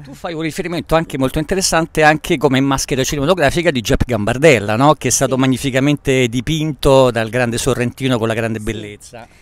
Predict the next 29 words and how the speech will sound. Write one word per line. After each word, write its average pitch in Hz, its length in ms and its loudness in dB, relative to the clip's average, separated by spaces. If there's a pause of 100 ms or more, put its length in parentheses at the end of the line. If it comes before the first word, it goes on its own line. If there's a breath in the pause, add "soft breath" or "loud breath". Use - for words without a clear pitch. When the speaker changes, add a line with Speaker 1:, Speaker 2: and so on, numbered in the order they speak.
Speaker 2:
Sì, - 220 -12
per 180 160 -6
me 233 140 -6
lui, 202 240 -6
ecco, 151 280 -10
nessuno 156 520 -12
l'ha 160 120 -12
mai, 165 480 -10
mm, 156 460 -8
inquadrato 175 440 -10
in 156 60 -10
questo 185 220 -10
modo, 202 220 -8
ma 147 100 -10
per 147 140 -14
me 151 380 -8
è 147 40 -12
proprio 165 300 -14
l'emblema 160 500 -10
dell'accidioso. 143 880 -12
Infatti 156 500 -10
a 165 60 -14
un 156 80 -12
certo 160 220 -18
punto 185 240 -16
dichiara 160 320 -16
una 151 120 -14
cosa 180 220 -14
che 143 160 -16